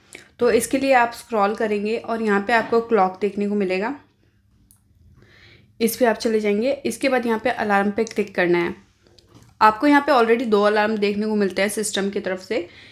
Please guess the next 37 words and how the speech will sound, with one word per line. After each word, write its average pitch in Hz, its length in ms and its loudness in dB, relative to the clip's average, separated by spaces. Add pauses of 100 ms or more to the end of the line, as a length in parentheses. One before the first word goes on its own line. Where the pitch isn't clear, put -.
(240)
एक 226 140 0
साढ़े 208 280 4
आठ 214 180 2
बजे 220 240 -2
का 254 120 -4
Monday 202 340 0
to 240 80 -4
Friday 240 500 -4
और 208 200 0
नौ 202 240 0
बजे 190 220 -2
का 202 100 -4
सैटरडे 202 420 -2
संडे 190 300 -6
का। 185 220 -6 (1080)
नया 226 280 4
अलार्म 269 280 2
सेट 277 220 0
करने 247 280 -2
के 240 100 -2
लिए 240 320 -6
आप 208 180 -2
यहाँ 185 180 2
पे 180 120 -8
क्लिक 208 300 -4
कर 196 140 -2
लेंगे 202 380 -2 (680)
और 190 280 2
यहाँ 214 380 -2
पे 226 80 -2
ना 262 260 -4 (680)
सबसे 240 280 -2
पहले 294 220 0
टाइम, 226 380 0 (640)
अ, 196 200 -2
सेलेक्ट 190 340 -4
करेंगे। 180 440 0